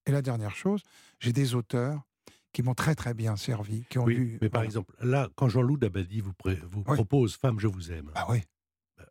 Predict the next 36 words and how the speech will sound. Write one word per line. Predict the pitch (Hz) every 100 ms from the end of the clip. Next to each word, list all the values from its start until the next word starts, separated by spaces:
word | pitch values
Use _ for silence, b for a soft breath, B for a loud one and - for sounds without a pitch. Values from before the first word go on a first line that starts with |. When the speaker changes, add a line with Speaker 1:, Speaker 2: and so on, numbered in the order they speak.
| _
Speaker 2:
au | 120
départ | 104 101 127 131 123
Speaker 1:
Je | 120
lui | 135
ai |
donné | 135 131
la | 123 110
musique. | 110 113 165 - _ _ _ _ -
Speaker 2:
Oui, | 117
mais | 107 85 - -
au | 113
départ, | 117 139
vous, | 120 92
vous | 120
la | 131
sentiez, | - 143 185
ce-, | 165 170 117
cette | 113 -
chanson ? | - 131 - 165 156
Speaker 1:
Du | 135 151
tout. | 240 233 - _ _ _ _ _ _ _ _ B B -
J'ai | 139
même, | 143 151
je | 131
la | 131
trouvais | 123 131 117 123 - _ -
trop. | - 165 - _ _ _ _ _ _ - B B -
Too | 175
much. | 135 101 - - _ b b b b b 131
Je | 139
la |
trouvais, | 123 135 139 139 135
en | 131
plus, | - 139 120 - b b b - 170 165
euh, |
je, | 113